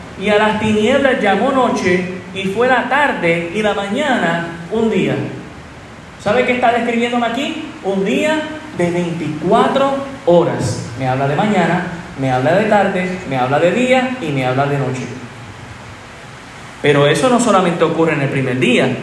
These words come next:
Mire el versículo ocho. "Y llamó Dios a la expansión cielos, y fue la tarde y la mañana", ¿el día qué? Segundo. Mire el versículo trece. "Y fue la tarde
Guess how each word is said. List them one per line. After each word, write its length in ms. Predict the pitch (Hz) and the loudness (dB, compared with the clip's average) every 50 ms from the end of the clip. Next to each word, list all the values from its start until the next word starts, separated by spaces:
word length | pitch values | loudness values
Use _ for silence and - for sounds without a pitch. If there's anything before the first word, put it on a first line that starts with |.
| - - - | -8 -10 -4
Mire 200 | 135 170 208 220 | 0 0 2 2
el 40 | 196 | 4
versículo 560 | 185 170 - - 151 156 151 147 139 147 175 | 4 2 2 0 -2 -4 -2 0 2 4 4
ocho. 320 | 226 247 - - 156 135 127 127 127 - - - - | 4 4 4 2 -2 -4 -4 -6 -8 -10 -10 -4 -2
"Y 140 | 160 170 175 | 0 2 4
llamó 340 | 170 170 170 170 180 190 190 | 4 4 4 4 2 2 2
Dios 240 | 190 196 202 202 | 2 2 2 4
a 80 | 208 202 | 4 4
la 60 | 202 | 2
expansión 520 | 190 196 196 190 185 175 185 202 196 196 190 | 2 2 2 0 0 0 -2 -4 -2 -2 -4
cielos, 440 | 185 220 254 277 302 302 311 311 311 311 - - - - - - - - | -2 -2 0 2 2 2 2 2 0 -4 -8 -10 -12 -14 -16 -16 -8 -4
y 100 | 165 170 | -2 -2
fue 240 | 165 165 170 190 196 | -2 0 0 0 2
la 260 | 196 185 175 170 - | 4 4 2 2 2
tarde 520 | - 233 285 302 302 277 254 285 294 294 285 - - - | 2 2 2 2 2 0 2 0 0 0 -2 -6 -10 -6
y 80 | 190 185 | -2 0
la 140 | 185 180 170 | 2 2 2
mañana", 840 | 170 170 170 175 208 269 302 311 311 311 311 302 294 302 - - - - | 2 2 0 0 0 0 0 0 0 0 0 -2 -2 -4 -8 -10 -6 -4
¿el 200 | 165 165 165 165 | -2 -2 -2 -2
día 280 | 208 233 233 220 214 | -2 -2 0 0 0
qué? 360 | 233 269 320 339 - - - - - - - - - - - - - | -2 -2 -2 -4 -4 -8 -12 -14 -16 -18 -18 -20 -20 -20 -20 -18 -16
Segundo. 760 | - - - 170 165 165 165 185 180 165 151 135 135 127 123 127 123 - - - - | -12 -2 2 4 4 4 4 4 4 2 2 0 -2 -2 -2 -4 -6 -8 -10 -10 -6
Mire 200 | 165 170 214 226 | -2 2 2 4
el 60 | 220 208 | 4 4
versículo 520 | 190 185 190 208 190 208 214 208 208 208 | 2 2 0 -2 -2 -2 2 2 4 4
trece. 500 | 202 247 269 285 - - - 180 156 - - - - - - - - - - - - - - - - - - - - - - | 4 4 2 2 2 0 -4 -6 -8 -8 -10 -12 -14 -16 -16 -16 -18 -18 -18 -18 -18 -18 -20 -20 -20 -20 -20 -20 -14 -4 -2
"Y 120 | 185 190 | 0 0
fue 220 | 196 196 208 214 214 | 2 2 4 4 4
la 200 | 208 196 190 196 | 4 4 2 2
tarde 680 | 214 254 294 311 311 302 285 294 302 294 294 - - | 2 2 2 2 0 0 0 0 0 0 -4 -8 -12